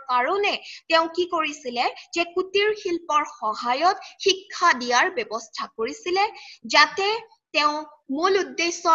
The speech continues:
আছিল গাঁৱৰ শিক্ষাৰ্থীসকলক আদৰ্শ গাঁওবাসীলৈ উন্নত কৰা, গাঁও বা চহৰৰ মাজত যি এটা আমাৰ পাৰ্থক্য সেই নোহোৱা কৰা আৰু প্ৰয়োজনৰ ভিত্তিত যদি আমি প্ৰাথমিক শিক্ষাটো প্ৰস্তুত নকৰো গাঁও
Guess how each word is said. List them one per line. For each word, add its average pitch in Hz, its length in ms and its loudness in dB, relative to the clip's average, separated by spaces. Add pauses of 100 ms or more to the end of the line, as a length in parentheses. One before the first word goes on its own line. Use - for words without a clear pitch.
আছিল 277 300 -6 (340)
গাঁৱৰ 285 280 10 (100)
শিক্ষাৰ্থীসকলক 294 1040 -4
আদৰ্শ 254 460 -2
গাঁওবাসীলৈ 240 680 0
উন্নত 220 280 -4 (160)
কৰা, 339 200 8 (520)
গাঁও 320 260 12
বা 392 80 8 (100)
চহৰৰ 320 440 4 (100)
মাজত 269 280 -2 (120)
যি 285 100 -6 (220)
এটা 277 220 4 (500)
আমাৰ 269 200 4 (220)
পাৰ্থক্য 320 600 0 (100)
সেই 359 200 -4
নোহোৱা 277 360 0 (120)
কৰা 339 220 10 (420)
আৰু 370 180 6 (360)
প্ৰয়োজনৰ 392 760 6
ভিত্তিত 320 460 0 (400)
যদি 294 240 2
আমি 330 180 2 (140)
প্ৰাথমিক 359 520 2
শিক্ষাটো 339 400 -8 (100)
প্ৰস্তুত 269 380 0 (200)
নকৰো 311 400 6 (140)
গাঁও 247 180 6